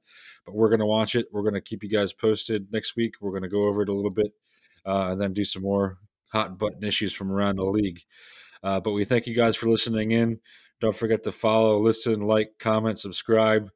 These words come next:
Uh, we're at Late Hit P F R on Twitter. Matt is at Matt P F R on Twitter, and I am at T underscore Luddy on Twitter.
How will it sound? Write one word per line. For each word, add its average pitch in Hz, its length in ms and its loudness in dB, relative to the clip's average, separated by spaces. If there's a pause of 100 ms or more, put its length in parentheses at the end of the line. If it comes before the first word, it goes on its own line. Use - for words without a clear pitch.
(500)
Uh, 95 200 -2
we're 110 220 6
at 110 240 0
Late 110 240 -2
Hit 117 220 -6
P 117 180 0
F 110 160 0
R 113 220 4
on 104 100 -2
Twitter. 110 400 4
Matt 107 340 -2
is 101 140 -6
at 101 240 2
Matt 113 300 -2
P 113 160 0
F - 120 -4
R 107 160 2
on 101 80 -4
Twitter, 107 360 0
and 92 100 -8
I 104 120 -4
am 101 140 -4
at 101 200 -8
T 107 320 -6
underscore 101 500 -2
Luddy 101 400 -2
on 92 140 -12
Twitter. 92 400 -6